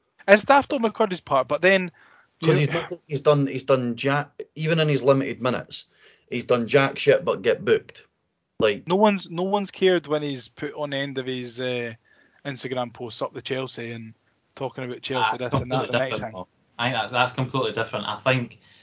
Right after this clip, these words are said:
Speaker 3: for me, I don't really care, neither here nor there, about it. Is it a silly thing for him to put, put on social media? Absolutely. Um, is he asking for trouble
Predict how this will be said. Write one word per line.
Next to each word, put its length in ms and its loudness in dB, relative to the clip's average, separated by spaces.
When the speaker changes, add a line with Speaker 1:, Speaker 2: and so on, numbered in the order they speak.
Speaker 3:
for 160 2
me, 180 6
I 140 8
don't 340 -2
really 420 -2
care, 420 4
neither 360 -2
here 260 -6
nor 200 0
there, 220 2
about 380 0
it. 280 0
Is 140 -4
it 80 -4
a 60 -8
silly 300 0
thing 220 -2
for 160 -8
him 120 0
to 80 -12
put, 440 -6
put 160 -6
on 140 -2
social 300 -6
media? 240 -2
Absolutely. 800 -2
Um, 380 0
is 120 -4
he 80 -2
asking 380 2
for 120 -4
trouble 580 2